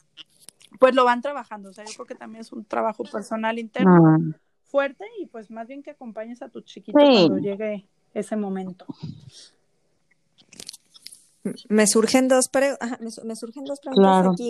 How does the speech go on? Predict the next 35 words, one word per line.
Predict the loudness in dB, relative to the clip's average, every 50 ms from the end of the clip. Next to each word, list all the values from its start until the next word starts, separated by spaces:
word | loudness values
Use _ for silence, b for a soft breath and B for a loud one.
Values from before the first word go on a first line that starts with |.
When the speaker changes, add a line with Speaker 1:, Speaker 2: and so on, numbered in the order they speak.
| -8 -8
Speaker 2:
Sí, | -10 -6
Speaker 3:
de, | 0 2 4 6 6
Speaker 2:
yo | 4 4 4
pienso | 2 2 0 -2 _ -10
Speaker 3:
eh, | -8 -8 -6 -8 -8 -10 -12 -14 _ _ _ _ _ _ _ _ _
obviamente | _ -18 -16 -14 -14 -12 -10 -4 0 2 2 2 2 -2 -2 -2 -2
a | -2
los | -2 -2 -4 -4
niños | -6 -8 -8 -8 -8 -6
a | -6 -6
lo | -6 -8
mejor | -8 -4 0 0 2 2 2 0
de | 0 -2 0 0 0 0 0 -2 -4
un | -4 -4 -2 -2 -2
mes | -2 -2 -4 -4 -6 -6 -6 -6
a | -6 -4 -4 -6 -8 -10 -12 -12 -16 -20 _ _ _ _ _ _ _ _ _ _ _
tres | -2 -2 0 0 0
años, | 0 0 0 -2 -4 -6
pues, | -8 -8 -6
no | -4 -2
les | -2 -2 -4 -6
piden | _ _ -4 -4 -2 -4 -4
parecer, | -2 -2 0 0 0 -2 -2 -2 0 0 0 -2 -4 -10 _
no | -8 -8 -8
sé, | -6 -2 -2 0
Speaker 1:
Ajá. | 0 0 0
Speaker 3:
de | -2 -4
cuatro. | -4 0 0 0 0 0 -4 -8 -10 -10 -14 _ _ _ _ _ _ _ _ _ _ _ _ _ _
Le-, | -2 0 0 -2 -4 -10 -18 _
y | -8 -6 -4 -4 -2 2
ya | 2 2
los | 2 2 2 2
más | 0 0 -2 -2
grandecitos, | -4 -4 -6 -6 -6 -6 -6 -6
¿sí | -6 -6 -4 -4